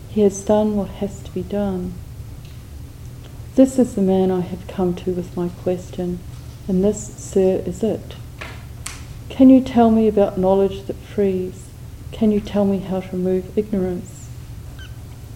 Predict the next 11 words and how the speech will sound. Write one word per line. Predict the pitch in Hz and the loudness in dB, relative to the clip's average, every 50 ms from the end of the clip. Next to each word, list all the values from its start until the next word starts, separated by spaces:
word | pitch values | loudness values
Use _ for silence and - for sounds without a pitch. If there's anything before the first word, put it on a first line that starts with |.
| - - - - - - - - - - - | -14 -14 -14 -14 -16 -16 -14 -14 -14 -14 -10
So | - - 220 208 202 208 202 - - - - - - | 4 8 10 10 10 10 8 4 -6 -12 -14 -12 -10
then | 208 - 220 214 214 214 214 202 214 - - - - - | 4 8 10 10 10 10 8 4 2 -2 -8 -12 -14 -2
he | - 226 | 0 0
talks | 214 - - 233 220 - - - | 0 6 8 8 8 8 6 2
about | - 202 - 202 196 - - - - - - - - - - - - - | 2 8 10 10 10 10 6 0 -6 -12 -14 -14 -16 -14 -14 -14 2 6
the | 208 196 190 190 190 190 190 - - - - - - - | 8 8 8 8 4 2 0 -4 -10 -12 -12 -14 -4 2
removal | 214 202 208 226 233 220 208 220 214 | 8 10 12 12 12 10 10 10 8
of | 196 196 - - - | 8 6 2 2 6
the | - 196 - - | 6 6 6 6
intense | 190 180 185 - - - 254 254 247 233 - - - | 2 0 -2 -4 4 6 8 8 8 6 2 -8 -4
desire | - 226 214 - 220 208 208 208 208 208 208 | -2 -2 0 4 4 4 6 6 4 4 2